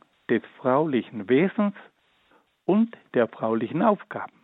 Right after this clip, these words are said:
Der Feminismus von Simone de Beauvoir führte zu einer völlig veränderten, zu einem völlig veränderten Verständnis der Frau. Die Frau wurde zu einem egozentrischen Wesen,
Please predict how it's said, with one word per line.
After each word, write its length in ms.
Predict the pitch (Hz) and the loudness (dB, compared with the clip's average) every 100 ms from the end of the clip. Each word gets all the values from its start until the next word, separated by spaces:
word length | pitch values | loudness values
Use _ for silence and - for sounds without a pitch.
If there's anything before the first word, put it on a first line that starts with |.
| _ _ _ _ _ _ _ _ _ _ _ _ _ _ _ _ _ _ _ _ _ _ - | _ _ _ _ _ _ _ _ _ _ _ _ _ _ _ _ _ _ _ _ _ _ 0
Der 100 | - | 2
Feminismus 680 | 208 214 247 254 - 202 - | 2 4 4 2 0 -4 -2
von 220 | 175 160 | -6 -4
Simone 320 | - 185 220 226 | -2 2 4 4
de 120 | 190 | 2
Beauvoir 580 | 156 151 143 175 196 185 | 0 -2 0 0 0 0
führte 400 | - 202 - 139 | 2 2 0 -4
zu 120 | 165 | 0
einer 220 | 147 151 | 0 0
völlig 460 | - - 233 214 - | -2 0 2 2 -2
veränderten, 840 | 147 - 208 214 165 156 147 135 _ _ _ _ - _ - | -4 -2 0 -2 -2 -4 -6 -8 _ _ _ _ -20 _ -2
zu 60 | |
einem 200 | 156 147 | 2 2
völlig 240 | - 233 220 | 0 -2 0
veränderten 480 | 170 165 190 175 156 | -2 0 -2 -2 -4
Verständnis 680 | 143 - 170 208 185 156 | -4 0 0 0 -2 -4
der 120 | - 147 | -2 -2
Frau. 480 | - 220 160 104 _ _ _ _ _ _ _ _ _ _ _ - | -2 -4 -4 -6 _ _ _ _ _ _ _ _ _ _ _ -6
Die 100 | - | -2
Frau 460 | 113 - 160 233 202 | -2 0 2 2 2
wurde 360 | 175 214 196 151 | 2 2 0 -2
zu 140 | 170 | -2
einem 360 | - 143 139 - - | 0 2 0 -4 0
egozentrischen 1300 | 208 214 180 - - 185 233 - 156 - - 127 127 | 0 2 0 -2 -2 0 0 -2 -6 -6 -2 0 2
Wesen, 460 | 226 - 113 104 | 2 0 -10 -18